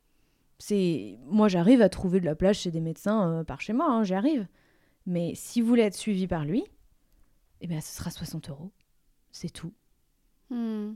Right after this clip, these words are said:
Speaker 1: Et il y a des gens qui vont partir et il y a des gens qui vont rester. Et du coup,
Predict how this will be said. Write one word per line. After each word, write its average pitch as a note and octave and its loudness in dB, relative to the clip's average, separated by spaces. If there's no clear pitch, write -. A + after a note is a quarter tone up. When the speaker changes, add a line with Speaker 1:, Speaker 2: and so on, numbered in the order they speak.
Speaker 1:
Et F#3+ 0
il F3+ 0
y E3+ -2
a E3 -4
des E3 -4
gens E3+ -2
qui E3 -12
vont D3+ -6
partir - -2
et B3 4
il G3+ 2
y F#3 0
a E3+ 0
des E3 0
gens F3+ 0
qui G3 -4
vont E3+ 0
rester. E3 -6
Et F3 0
du D#3 -4
coup, C#4+ 4